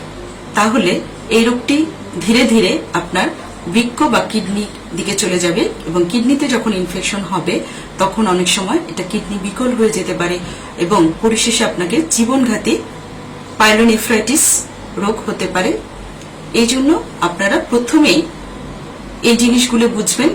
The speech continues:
এবং আমার আশা থাকবে প্রাথমিক অবস্থাতে আপনার চিকিৎসকের শরণাপন্ন হবেন এবং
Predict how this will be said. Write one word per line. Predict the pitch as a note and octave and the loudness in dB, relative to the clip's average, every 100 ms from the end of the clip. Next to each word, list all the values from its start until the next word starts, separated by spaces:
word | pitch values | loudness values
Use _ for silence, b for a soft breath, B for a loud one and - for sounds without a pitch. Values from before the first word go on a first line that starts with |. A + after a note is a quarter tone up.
| - | 0
এবং | E3 F#3 E3+ - - - - - - | -2 0 -2 -6 -16 -18 -18 -18 0
আমার | G3 G3+ G#3 | 2 2 2
আশা | G3 - | 0 0
থাকবে | A#3 A3+ G3+ | 2 2 2
প্রাথমিক | - G#3 - A#3+ A#3 | 2 0 4 4 4
অবস্থাতে | E3 F3+ F#3+ B3+ E4+ | 0 0 0 0 -2
আপনার | - E3+ E3+ | 0 -4 -2
চিকিৎসকের | F#3 G#3 A3+ A3 | -2 -2 0 0
শরণাপন্ন | A3+ F#3+ F#3+ F#3 F#3+ | 0 -2 -4 -6 -6
হবেন | F#3+ G#3 B3 D#4 | -4 -4 -4 -4
এবং | D3+ A3+ | -2 -2